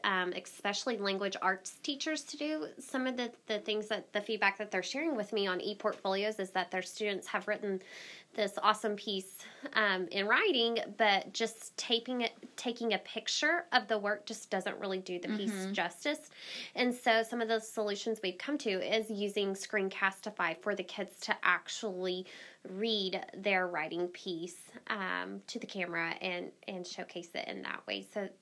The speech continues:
Speaker 1: not only are their families able to see a picture of the writing work, but they're actually able to hear it, um, and empower those kids as readers.
Speaker 2: And if we're being totally honest, my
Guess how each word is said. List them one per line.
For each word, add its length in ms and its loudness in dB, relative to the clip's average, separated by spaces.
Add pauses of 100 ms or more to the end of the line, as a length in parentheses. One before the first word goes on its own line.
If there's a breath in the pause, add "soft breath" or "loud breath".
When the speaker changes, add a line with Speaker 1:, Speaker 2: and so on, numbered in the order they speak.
(260)
Speaker 1:
not 320 4
only 260 4
are 380 4
their 420 2 (300)
families 600 0 (100)
able 280 0
to 460 -2 (340)
see 220 -2
a 40 0
picture 520 0
of 160 2
the 100 2
writing 400 2
work, 260 -2
but 120 -6
they're 160 0
actually 460 -4
able 180 -8
to 80 -8
hear 240 -6
it, 200 -2 (480 loud breath)
um, 340 -4
and 420 -8
empower 320 -8
those 180 -8
kids 200 -12
as 180 -10
readers. 380 -12 (320)
Speaker 2:
And 120 2
if 100 -4
we're 100 2
being 240 0
totally 520 2
honest, 580 0 (1400 loud breath)
my 400 4